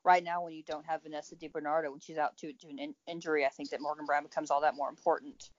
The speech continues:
um, for what she can do playing a little bit higher up the pitch and sort of playing as, as a connection between, um, those two boxes.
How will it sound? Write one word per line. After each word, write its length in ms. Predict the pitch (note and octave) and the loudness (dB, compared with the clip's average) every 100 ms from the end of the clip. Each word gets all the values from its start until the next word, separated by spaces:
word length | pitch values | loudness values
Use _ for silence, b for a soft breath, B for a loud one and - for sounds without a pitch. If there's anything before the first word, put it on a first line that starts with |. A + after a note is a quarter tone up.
| _ _ - | _ _ -2
um, 140 | C3+ | -2
for 140 | C#3 D#3 | 0 0
what 140 | D#3 | 0
she 100 | - | -2
can 140 | - D#3 | -8 -6
do 100 | D3 | -4
playing 300 | - D#3+ D#3 | 2 2 2
a 60 | |
little 180 | D3+ D3+ | 0 2
bit 140 | D3 | 2
higher 360 | - D3+ C#3 A#2 | 2 4 2 2
up 120 | - | -4
the 80 | - | -8
pitch 500 | - - - - - _ _ - | -6 -6 -6 -16 -20 _ _ -2
and 180 | D#3 D3 | -2 0
sort 140 | E3+ | -2
of 80 | D3 | -2
playing 320 | - D3 D3 | 0 0 0
as, 160 | C3 - | -4 -4
as 160 | D3 | -4
a 180 | C3 C3+ - - | -4 -4 -6 -6
connection 480 | E3+ C#3+ - D#3 | 2 2 2 -6
between, 580 | C3 - - C3+ C#3 G2+ _ _ _ - | -6 -8 -8 -6 -6 -8 _ _ _ 4
um, 220 | E3 D3 | 6 6
those 160 | C#3+ C#3+ | 2 -4
two 180 | - D#3 | -6 -2
boxes. 720 | C#3 C3+ - - - - | 0 0 -2 -8 -8 -12